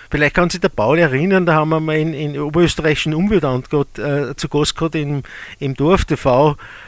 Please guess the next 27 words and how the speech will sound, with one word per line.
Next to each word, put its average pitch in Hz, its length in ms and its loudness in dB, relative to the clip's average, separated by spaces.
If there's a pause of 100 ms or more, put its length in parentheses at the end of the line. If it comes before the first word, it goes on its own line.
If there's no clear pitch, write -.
(120)
Äh, 139 200 2
das 151 200 -2
war 147 140 2
für 160 140 0
mich 156 200 2
eine 165 140 4
irrsinnig 170 460 -2
interessante 156 600 2
<laughs> - 0 -
Sendung, 165 520 4
weil 151 180 4
ihr 160 140 4
zwei 143 360 4
wart 151 220 2
ja 156 80 2
wirklich 160 300 -2
ein 151 80 2
Selbstläufer 127 800 0 (380)
und 147 220 -4
ich 151 160 -2
erwähnt 147 640 0
den 151 100 0
Martin 139 400 0
Donner 151 300 2
deswegen, 151 560 0
weil 143 220 4
ich, 160 120 -6